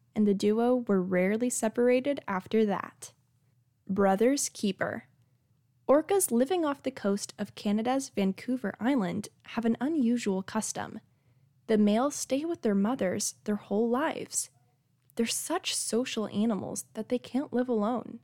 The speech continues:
says Naomi A. Rose, a marine mammal scientist. But without a female relative to watch over them, the rough-playing males are often shunned by other orcas. So when mothers die,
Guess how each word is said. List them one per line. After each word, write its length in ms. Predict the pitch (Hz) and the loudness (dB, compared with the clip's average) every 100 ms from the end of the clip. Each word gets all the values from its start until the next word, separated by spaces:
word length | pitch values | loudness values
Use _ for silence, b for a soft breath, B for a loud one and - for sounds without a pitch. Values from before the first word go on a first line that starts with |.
| _ | _
says 360 | - - 208 208 | -8 -2 0 0
Naomi 640 | 196 196 190 185 190 190 | 0 0 0 0 -2 -2
A. 160 | 196 190 | -2 0
Rose, 560 | 185 175 170 208 - - b b - | 0 0 -2 -4 -4 -6 b b 2
a 80 | |
marine 440 | 208 196 196 240 226 | 2 4 2 2 2
mammal 320 | 196 247 208 | 2 0 0
scientist. 800 | - - 65 208 - - - - _ _ _ _ _ _ _ - | -4 -10 -10 -10 -12 -10 -10 -10 _ _ _ _ _ _ _ -4
But 140 | 220 | -2
without 360 | 247 240 294 339 | 0 0 0 -2
a 40 | |
female 420 | - 262 262 220 | -4 -2 2 0
relative 600 | 202 226 262 - 190 - _ | 0 0 0 -4 -8 -10 _
to 160 | - | -12
watch 240 | 220 208 - | -8 -6 -4
over 260 | 185 190 226 | -4 -2 -2
them, 280 | 269 285 311 b b b _ | -4 -4 -8 b b b _
the 120 | 208 | -2
rough-playing 840 | 196 196 233 - - 226 226 220 208 | 2 2 2 -6 -4 0 2 2 2
males 440 | 196 202 277 - - | 0 -2 -6 -8 -6
are 140 | 220 | -6
often 380 | 208 240 - 320 | -6 -8 -8 -6
shunned 480 | - 247 254 208 - | -4 -2 0 -2 -2
by 160 | 208 | -6
other 220 | 208 208 208 | -4 -6 -2
orcas. 640 | 220 254 - 220 - - _ _ _ _ _ | -2 -2 -6 -12 -10 -12 _ _ _ _ _
So 180 | - 208 | -2 2
when 240 | 196 196 | 2 2
mothers 380 | 190 196 208 - | 0 0 -2 -4
die, 460 | - 190 208 254 | -6 -4 -2 -4